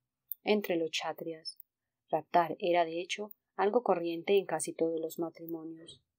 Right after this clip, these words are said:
De todas formas, el rey Bhishmaka, desde el mismo principio,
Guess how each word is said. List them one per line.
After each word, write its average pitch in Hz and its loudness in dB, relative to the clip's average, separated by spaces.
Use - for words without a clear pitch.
De 170 -4
todas 170 6
formas, 175 0
el 170 -2
rey 196 8
Bhishmaka, 175 -2
desde 165 2
el 160 -2
mismo 170 0
principio, 196 0